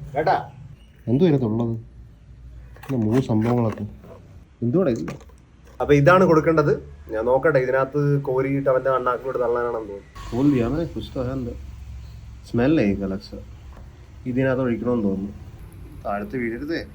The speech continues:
ഇനി ഇതിവനെങ്ങനെ കൊടുക്കും ഞാൻ? അത് ഇരുന്ന് തരുവാ. ഏകദേശം ഇത്രയും കൊടു-, എന്റെ വായി പോയത്. ഓ, ദൈവമേ. ഏകദേശം ഇത് ഇത്രയും കണ്ട് കൊടുക്കാനാണ് പറഞ്ഞിരിക്കുന്നത്.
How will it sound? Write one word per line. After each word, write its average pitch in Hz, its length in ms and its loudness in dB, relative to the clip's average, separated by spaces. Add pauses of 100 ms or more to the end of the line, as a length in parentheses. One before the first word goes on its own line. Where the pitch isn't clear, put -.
(1160)
ഇനി 123 160 2
ഇതിവനെങ്ങനെ 190 460 6 (100)
കൊടുക്കും 120 540 4
ഞാൻ? 151 160 0 (420)
അത് 147 160 2
ഇരുന്ന് 170 280 4
തരുവാ. 165 260 4 (400)
ഏകദേശം 170 360 -2
ഇത്രയും 202 260 -2
കൊടു-, 185 180 -4 (840)
എന്റെ 135 180 2
വായി 277 200 6
പോയത്. 320 280 6 (280)
ഓ, 285 80 -6 (200)
ദൈവമേ. 330 280 -10 (1400)
ഏകദേശം 170 320 2
ഇത് 220 100 2
ഇത്രയും 208 260 0
കണ്ട് 214 140 4
കൊടുക്കാനാണ് 202 340 2
പറഞ്ഞിരിക്കുന്നത്. 160 520 -2